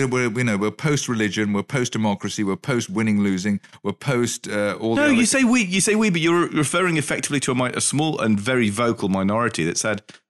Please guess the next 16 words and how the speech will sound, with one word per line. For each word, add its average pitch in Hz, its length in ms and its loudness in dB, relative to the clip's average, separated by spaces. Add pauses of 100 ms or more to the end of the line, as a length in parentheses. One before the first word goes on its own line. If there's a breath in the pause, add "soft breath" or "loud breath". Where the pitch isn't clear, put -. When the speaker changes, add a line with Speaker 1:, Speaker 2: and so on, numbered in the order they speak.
Speaker 2:
had 120 160 -4
things 113 240 0
too, 113 180 -2 (200)
you 107 60 -6
know, 104 100 -2
it's, 101 300 -2
it's 110 140 -2
had, 120 360 -4
had 120 180 -4
too 131 140 0
much 120 240 0
of 95 60 -8
the 90 80 -4
stage 131 440 -2
l-, 87 180 -4
lately. 80 420 -6